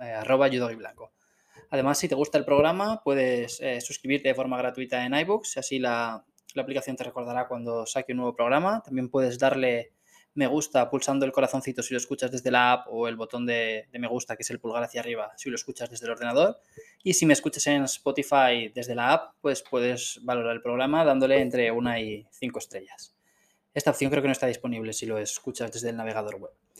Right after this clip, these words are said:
Y en primer lugar, antes de, de empezar con el, con los temas que vamos a tratar hoy, pues quiero rectificar algo que he dicho en programas anteriores, que es que, eh, Julia no fue campeona de España en menos de cincuenta y dos el año pasado. La campeona fue Estrella López y Julia ganó un bronce.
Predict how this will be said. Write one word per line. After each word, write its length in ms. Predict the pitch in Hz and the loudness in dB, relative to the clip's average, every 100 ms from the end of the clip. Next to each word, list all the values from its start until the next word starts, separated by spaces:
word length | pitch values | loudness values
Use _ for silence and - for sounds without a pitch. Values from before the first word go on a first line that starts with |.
| - - _ | -20 -20 _
Y 100 | 170 | 10
en 100 | 147 | 10
primer 220 | 147 147 | 10 8
lugar, 260 | 156 165 185 | 12 12 12
antes 320 | 151 139 - | 8 2 2
de, 520 | 123 120 113 110 - _ _ _ _ _ - | 4 4 2 -2 -6 _ _ _ _ _ 2
de 140 | 135 | 4
empezar 300 | 120 120 123 | 4 4 4
con 120 | 127 | 4
el, 600 | 120 120 113 113 117 160 _ | 4 4 2 -4 -10 -20 _
con 240 | - 127 | -2 2
los 140 | 123 - | 2 2
temas 220 | 131 127 | 2 2
que 60 | 123 | 0
vamos 120 | 123 | 0
a 80 | 123 | 0
tratar 240 | 123 131 | 4 6
hoy, 160 | 160 185 | 6 4
pues 340 | 143 - - - - | -2 -4 -8 -12 2
quiero 180 | 151 - | 6 6
rectificar 380 | 139 131 143 127 | 4 0 2 4
algo 240 | 127 143 | 6 4
que 80 | 143 | 4
he 20 | |
dicho 200 | 135 139 | 0 0
en 60 | 131 | 2
programas 340 | 120 120 127 | 2 2 -2
anteriores, 540 | 123 113 131 165 196 - | -6 -2 2 4 2 -2
que 100 | 135 | -6
es 120 | - | -2
que, 320 | 131 117 113 _ _ _ _ 135 | 0 0 -4 _ _ _ _ -2
eh, 200 | 123 117 | -2 0
Julia 260 | - 139 | 4 6
no 80 | 143 | 6
fue 180 | 139 147 | 4 2
campeona 300 | 135 131 131 | 4 2 2
de 80 | 123 | 2
España 320 | - 143 165 | 2 0 2
en 40 | |
menos 140 | 143 135 | 0 0
de 80 | 131 | -4
cincuenta 340 | 123 120 120 | -6 -4 -2
y 40 | |
dos 200 | 117 - | -2 -2
el 60 | 131 | -2
año 160 | 120 117 | -4 -4
pasado. 400 | 113 139 196 185 | -2 0 0 -6
La 80 | 127 | -10
campeona 420 | 117 120 120 120 | -8 -4 -2 -4
fue 420 | - 113 107 107 | -4 0 0 0
Estrella 320 | 110 - 113 | -4 -2 0
López 320 | 117 127 180 - | 0 0 -2 -4
y 80 | 131 | -12
Julia 380 | - 127 127 | -4 2 4
ganó 420 | 120 120 113 110 110 | 2 0 -2 -4 -6
un 140 | 113 | -8
bronce. 320 | 110 101 - | -8 -10 -16